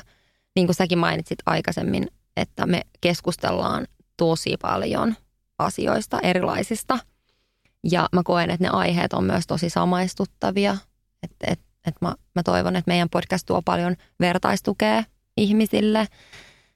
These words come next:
Ja mä vaan koen, että meillä on tosi paljon sanottavaa eri asioista ja aiheista.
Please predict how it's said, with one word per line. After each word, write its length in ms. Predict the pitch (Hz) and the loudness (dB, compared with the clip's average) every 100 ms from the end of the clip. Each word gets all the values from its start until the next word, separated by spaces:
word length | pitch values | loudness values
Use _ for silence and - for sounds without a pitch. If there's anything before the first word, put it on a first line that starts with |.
| _ _ - | _ _ 0
Ja 500 | 170 170 170 190 196 _ _ - | 4 4 2 0 -2 _ _ -2
mä 120 | 247 | 2
vaan 200 | 220 240 | 2 2
koen, 240 | 247 202 | 2 2
että 140 | 180 - 208 | 0 0 2
meillä 160 | 196 | 4
on 60 | 190 | 4
tosi 220 | 208 196 | 2 2
paljon 220 | 175 180 | 2 0
sanottavaa 800 | 170 190 185 - - 185 - - - _ _ _ _ _ | 2 0 0 -2 -2 2 2 0 -2 _ _ _ _ _
eri 200 | 175 165 - | 4 4 2
asioista 600 | 165 - - - 165 - | -2 0 0 0 -2 0
ja 80 | - | 0
aiheista. 680 | - - - 180 - 196 185 | 0 -2 0 0 0 -2 -4